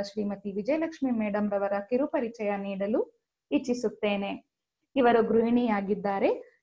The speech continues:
ಇವರು ಎರಡ್ ಸಾವಿರ ಇಸ್ವಿಯಲ್ಲಿ ಸ್ಕೈ ಯೋಗಕ್ಕೆ ಸೇರಿಕೊಂಡರು.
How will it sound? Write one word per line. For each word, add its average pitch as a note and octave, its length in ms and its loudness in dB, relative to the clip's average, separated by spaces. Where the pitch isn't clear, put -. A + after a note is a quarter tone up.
ಇವರು C4+ 300 8
ಎರಡ್ A#3+ 220 4
ಸಾವಿರ E4+ 400 2
ಇಸ್ವಿಯಲ್ಲಿ A#3+ 640 0
ಸ್ಕೈ C4 300 2
ಯೋಗಕ್ಕೆ G#3+ 480 2
ಸೇರಿಕೊಂಡರು. G#3 1040 0